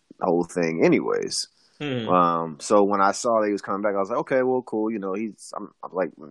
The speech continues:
Speaker 1: maybe he must feel like he can go. You know, I'm,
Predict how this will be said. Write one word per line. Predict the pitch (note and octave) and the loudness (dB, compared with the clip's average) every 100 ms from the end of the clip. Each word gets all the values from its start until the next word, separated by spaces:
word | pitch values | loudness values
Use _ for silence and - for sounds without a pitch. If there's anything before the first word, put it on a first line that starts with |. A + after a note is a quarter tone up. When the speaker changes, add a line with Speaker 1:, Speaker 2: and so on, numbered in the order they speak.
| - - | -20 -20
Speaker 1:
maybe | - E2+ F2+ G2 | -8 -4 -2 -2
he | F2 A#2 | 2 4
must | A2 A#2 - | 6 4 4
feel | A#2+ | 4
like | A#2 A2+ | 4 2
he | A#2 | -4
can | A#2 | -2
go. | G#2 B2+ A2+ G2 _ | 2 2 0 -8 _
You | G2+ G2+ | -8 -4
know, | G2 | -4
I'm, | G2+ G2 | -4 -6